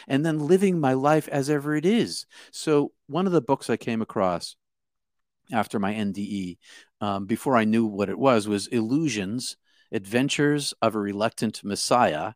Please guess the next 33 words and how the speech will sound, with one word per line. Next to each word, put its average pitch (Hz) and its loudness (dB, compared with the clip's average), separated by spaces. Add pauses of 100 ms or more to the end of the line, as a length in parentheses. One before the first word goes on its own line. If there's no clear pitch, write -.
(440)
by 110 4
the 107 0
same 131 0
guy 117 0
who 107 -2
wrote 104 0
this - -6
once 120 0
famous 104 -2
book, - -4
Jonathan 110 0
Livingston 107 -4
Seagull, - -6 (440)
which 123 -4
is 110 -4
also 117 4
a 98 -4
story 101 0
about 98 -4
spirituality. 95 -6 (540)
And 123 2
in 196 2
this 185 4
book, - -2
Illusions, 110 0
the 104 -2
lead 131 0
character 113 2
is 110 -2
a 110 2
messiah 104 2 (180)
who 135 2
quits - 0